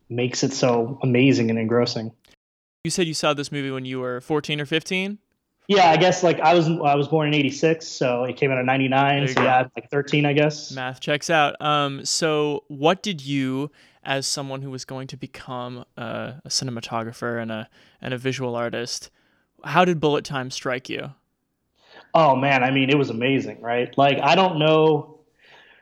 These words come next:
Speaker 1: I don't know that anyone who saw that movie at that time had any idea what they were really looking at.
Speaker 2: Mm-hmm.
Speaker 1: Uh, I certainly, as a kid, didn't really understand how they could do those things. And at the time, I don't think I really was interested in how they did it,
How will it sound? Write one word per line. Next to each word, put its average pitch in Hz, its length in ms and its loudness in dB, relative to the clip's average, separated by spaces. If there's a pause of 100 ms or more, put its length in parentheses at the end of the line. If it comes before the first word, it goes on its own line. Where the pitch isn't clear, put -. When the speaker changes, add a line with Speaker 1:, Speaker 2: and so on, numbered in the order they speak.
(640)
Speaker 1:
I 202 100 8
don't 226 200 4
know 190 200 6
that 160 220 4
anyone 190 420 4
who 156 160 0
saw 156 320 2
that 147 180 2
movie 151 440 2
at 131 180 -2
that 120 220 -4
time 147 560 2
had 135 260 2
any 143 240 4
idea 127 380 2
what 120 180 0
they 117 100 0
were 110 160 -2
really 110 280 -4
looking 104 400 -12
at. - 180 -6
Speaker 2:
Mm-hmm. 147 180 -4
Speaker 1:
Uh, 139 60 4
I 127 380 6
certainly, 151 520 4
as 131 120 0
a 117 40 -6
kid, 170 380 2
didn't 135 220 0
really 131 240 2
understand 120 500 -2
how 127 320 2
they 127 140 -2
could 113 200 -8
do 127 240 2
those 117 280 0
things. 127 400 2
And 160 160 4
at 226 180 2
the 220 60 -2
time, 269 260 4
I 220 60 6
don't 214 180 2
think 160 140 2
I 143 60 4
really 143 260 2
was 123 400 0
interested 131 420 -2
in 110 80 -4
how 127 340 2
they 143 140 4
did 165 180 4
it, 185 260 0